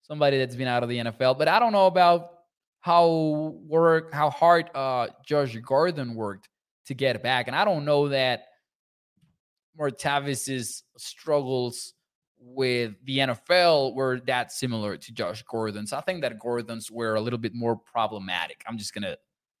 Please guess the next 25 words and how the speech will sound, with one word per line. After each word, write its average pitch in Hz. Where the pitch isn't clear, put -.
throw 131
that 107
out 110
there. 98
Terminator 185
says, 165
"Good 180
point, 170
Mauricio, 165
on 143
the 135
Aldon 139
Smith 139
signing. 139
Bryant 135
gets 139
in 123
shape. 160
He 131
can 123
be 123
just 107
right 139
for 139
us 135